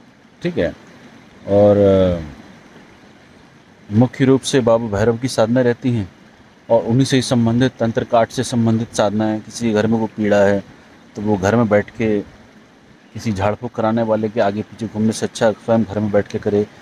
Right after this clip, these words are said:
किसी की business नहीं चल रहा है, किसी के व्यापार बांध दिया गया है, ऐसी बहुत सारी साधना है, ठीक है। घर में कुछ problem है, अ, office में कुछ problem है, ऐसी छोटी-छोटी साधनाएँ तीन दिन की, सात दिन की हम लोग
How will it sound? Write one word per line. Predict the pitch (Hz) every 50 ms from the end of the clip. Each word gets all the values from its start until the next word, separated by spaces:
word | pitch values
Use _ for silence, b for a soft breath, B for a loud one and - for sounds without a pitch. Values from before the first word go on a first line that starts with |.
| B B B B - -
किसी | 120 - 117
की | 104 113 107
business | 92 95 92 107 113 110 -
नहीं | 117
चल | - - 107
रहा | 104 107 107 107
है, | 107
किसी | 98 107 101 - 110
के | 98 - 101 92 - - B B B B B - _ -
व्यापार | - - - - 110 107
बांध | 101 104 101 107 107
दिया | 104 110 113 110
गया | 107 104 98
है, | 101 117 113
ऐसी | 117 135 147 147
बहुत | 127 127 156 156 -
सारी | - 127 120
साधना | 110 - 95 90 90 92 90
है, | 85 82 82 - - - - _ - _ -
ठीक | 151 143
है। | 139 110 98 87 - - 85 87
घर | 95 104
में | 113 113 110
कुछ | 104 113 104
problem | - 110 101 101 110 110 107 98
है, | 101 104 104 101 - B B B B B - - 98
अ, | 98 95 95 90 - - - - -
office | 110 104 - - 117 113
में | 120 110
कुछ | 107 104
problem | 104 104 101 98 110 113 110 104
है, | 98 104 104 101 98 98 - - - _ - _ - _ _ _ - 113
ऐसी | 110 120 123
छोटी-छोटी | - - 139 135 139 135 131 131 127 127
साधनाएँ | 117 - 120 107 107 113 117 113 117 120
तीन | - - 117 113 113
दिन | 113 110 110
की, | 107 113
सात | 107 - - 113 110
दिन | 104 104 110 107
की | 104 - 123 117
हम | 104 101 104 101
लोग | 110 139